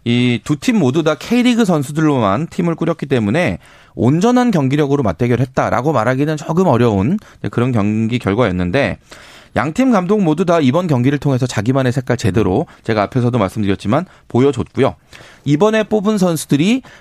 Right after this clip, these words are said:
과연 그 감독의 팀 컬러에 얼마나 맞는 모습을 보여줬는가, 이 부분에 대해서 잘 확인할 수 있는 그런 기회였다, 이렇게 말씀드리고 싶습니다. 벤투 감독의 빌드업, 그리고 김학범 감독의 압박과 역습, 이 두 감독이 강조했던 이 키워드가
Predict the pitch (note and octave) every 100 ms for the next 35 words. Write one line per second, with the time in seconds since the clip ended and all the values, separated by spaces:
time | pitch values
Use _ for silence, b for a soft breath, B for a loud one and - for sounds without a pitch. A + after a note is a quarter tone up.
0 | - A#2 B2+ B2+ - G#2+ - B2+ C#3+ D#3+
1 | D#3+ - G#3 G#3 - F3 C#3+ D3 F2 G2
2 | B2+ D#3 C#3+ G2 B2+ F#3+ F3 B2 B2+ A#2
3 | A2 G2 F2+ E2+ D#2 D#2+ B B A2+ A2
4 | C3 C#3 B2+ A#2+ G#2+ E3+ B B - -
5 | G#2 - G#3 A3 G#3 F#3+ A#2+ A2+ G#2 F#2+
6 | A2 A2 G#2 - G2+ E2+ b b b G#2
7 | G#2+ G#2+ F2 B2 G2 F#2 F#2 - A2 E2
8 | - B B A#2+ D#3+ A3+ A#3 A3 A3 G#3
9 | G#3 C#3 B2 F#2+ - - A#2+ A#2 D3+ A3+
10 | B B - C3+ D3+ E3 E3 D3 B2 B2
11 | C3+ G2+ - D#3+ - D#3 A2+ F2+ - -
12 | B B B C#3+ D#3 D3 D#3+ D#3+ C3 C#3+
13 | D3 D3 A2 B2 D3+ C#3 C3+ A2+ - G3
14 | F3+ C3+ C#3 G#3+